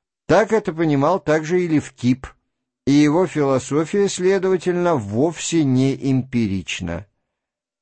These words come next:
Теннеман говорит, напротив, совершенно ошибочно. Система Левкипа — представляет собою противоположность элеатской системе. Он признаёт мир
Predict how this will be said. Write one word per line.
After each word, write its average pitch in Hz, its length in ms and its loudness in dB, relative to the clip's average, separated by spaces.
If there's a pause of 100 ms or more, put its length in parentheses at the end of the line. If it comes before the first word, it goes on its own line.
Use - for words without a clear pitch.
Теннеман 220 800 2
говорит, 151 460 0
напротив, 170 560 -2
совершенно 175 560 0
ошибочно. 151 840 -2 (340)
Система 156 720 2
Левкипа — 139 920 0 (300)
представляет 151 760 2
собою 185 520 2
противоположность 170 1600 0
элеатской 120 720 0
системе. 95 760 -4 (720)
Он 202 400 2
признаёт 170 800 0
мир 160 480 2